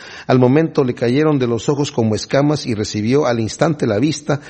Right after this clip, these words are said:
y levantándose fue bautizado. Y habiendo tomado alimento recobró fuerzas y estuvo Saulo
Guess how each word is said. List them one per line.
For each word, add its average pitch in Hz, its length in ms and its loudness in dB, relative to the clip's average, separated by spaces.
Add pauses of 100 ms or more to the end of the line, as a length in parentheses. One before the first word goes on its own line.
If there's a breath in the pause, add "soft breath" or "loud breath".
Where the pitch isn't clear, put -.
(220 loud breath)
y 131 120 2
levantándose 139 720 2
fue 147 160 2
bautizado. 123 840 -2 (420 loud breath)
Y 127 60 4
habiendo 220 400 2
tomado 190 400 0
alimento 165 540 -2
recobró 139 420 -2
fuerzas 165 500 -2
y 120 80 -4
estuvo 147 340 -2
Saulo 175 480 0